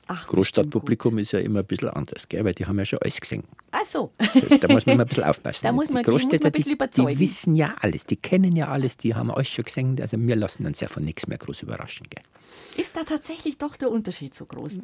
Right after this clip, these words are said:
Speaker 1: Na,
Speaker 2: Ah,
Speaker 1: guck her.
Speaker 2: doch, doch.
Speaker 1: Ah, ja.
Speaker 2: Schon nach wie
Speaker 1: Aha.
Speaker 2: vor, meine.
Speaker 1: Aha.
Speaker 2: Ganz klar, weil natürlich in München viel mehr, ähm, angeboten wird. Man hat Auswahl ohne Ende, eigentlich zu viel mittlerweile. Ja, früher hat man immer gesagt, München ist ein Dorf,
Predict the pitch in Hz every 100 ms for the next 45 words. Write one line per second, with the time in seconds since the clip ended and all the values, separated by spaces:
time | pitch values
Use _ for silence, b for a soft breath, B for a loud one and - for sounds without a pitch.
0 | - 160 185 175 170 143 117 - 98 339
1 | 330 302 294 - - 101 82 - - 247
2 | 80 87 69 - _ _ _ - - 95
3 | 233 113 113 101 98 143 107 98 117 101
4 | 113 104 123 - 98 117 123 110 101 113
5 | 120 92 92 95 92 90 87 92 - -
6 | - - - - - - - - - 120
7 | 143 113 110 107 110 104 104 98 92 104
8 | - - - - 110 - 101 95 85 104
9 | 98 - 117 139 113 95 107 107 - 107
10 | - 131 107 95 90 82 82 101 92 92
11 | - 107 113 98 92 98 - 104 101 92
12 | 87 82 82 90 -